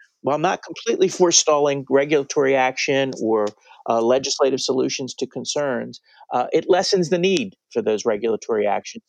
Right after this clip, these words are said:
and those, those legislative answers. And, uh, again, that's a model I think we can be used by other industries, other associations in looking at our program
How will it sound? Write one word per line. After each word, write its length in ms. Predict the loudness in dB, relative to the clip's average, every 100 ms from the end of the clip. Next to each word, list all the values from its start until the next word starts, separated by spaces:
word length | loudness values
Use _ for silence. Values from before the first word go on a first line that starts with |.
| -10
and 100 | -6
those, 240 | -6 -8 -12 -14 -6
those 220 | -6 -2
legislative 520 | -4 -4 -8 -8 -8 -12 -8
answers. 480 | -8 -8 -12 -16 -14
And, 300 | -8 -6 -4
uh, 220 | -4 -4 -4 _ _ _ _
again, 280 | -2 -2 0
that's 200 | -2 -2
a 60 | -2
model 420 | 0 -2 0 -2
I 80 | -2
think 220 | -6 -8
we 80 | -8
can 320 | -8 -10 -10 -14 _
be 80 | -4
used 340 | -2 -2 -4
by 320 | -4 -2 -2 -2
other 220 | -2 -2 -2
industries, 560 | -4 -6 -6 -6 -4
other 200 | -4 -4
associations 920 | -4 -4 -6 -4 -2 -2 -6 -8 -10 -12
in 120 | -8
looking 320 | -8 -6 -6
at 80 | -2
our 140 | -2
program 600 | -2 -2 -2 -2 -2 -4